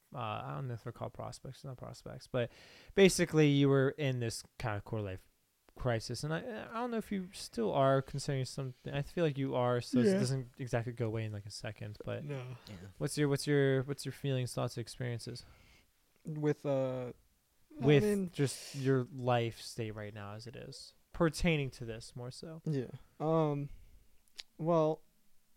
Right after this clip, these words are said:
Speaker 2: uh, I'd say that, um, the first step to finding your passion slash career slash, you know,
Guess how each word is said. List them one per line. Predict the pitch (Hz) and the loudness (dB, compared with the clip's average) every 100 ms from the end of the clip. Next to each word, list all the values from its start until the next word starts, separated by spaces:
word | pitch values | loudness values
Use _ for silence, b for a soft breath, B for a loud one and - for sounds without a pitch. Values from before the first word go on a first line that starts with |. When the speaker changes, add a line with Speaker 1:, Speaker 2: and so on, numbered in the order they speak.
| - _ _ _ _ _ - _ _ | -20 _ _ _ _ _ -20 _ _
Speaker 2:
uh, | 185 165 165 165 160 151 | -12 -6 -2 -2 -2 -2
I'd | 170 - | -2 -2
say | - 180 170 160 | 0 4 4 4
that, | 147 143 131 127 | 2 2 2 -2
um, | 120 120 120 120 b b b b b b b _ _ _ _ _ _ _ _ _ _ _ _ _ _ _ _ _ _ _ _ 196 - _ _ _ _ 143 | -4 -4 -6 -8 b b b b b b b _ _ _ _ _ _ _ _ _ _ _ _ _ _ _ _ _ _ _ _ -20 -20 _ _ _ _ -4
the | 151 | -2
first | 175 180 - | 0 0 0
step | 139 131 - - 233 | 0 0 0 -12 -16
to | - 131 120 135 - - _ _ _ _ _ - - | -10 -6 -6 -6 -8 -12 _ _ _ _ _ -20 -12
finding | 135 123 120 120 120 120 | -8 -6 -4 -6 -6 -6
your | 113 113 113 110 107 104 - | -4 -4 -4 -6 -8 -10 -14
passion | 113 - - 110 110 | -14 -14 -12 -12 -10
slash | 110 - 110 110 - | -10 -10 -10 -10 -12
career | - 110 107 110 | -12 -10 -8 -10
slash, | - 110 107 107 - - _ - | -10 -10 -10 -12 -14 -20 _ -14
you | 123 | -12
know, | 110 - | -12 -14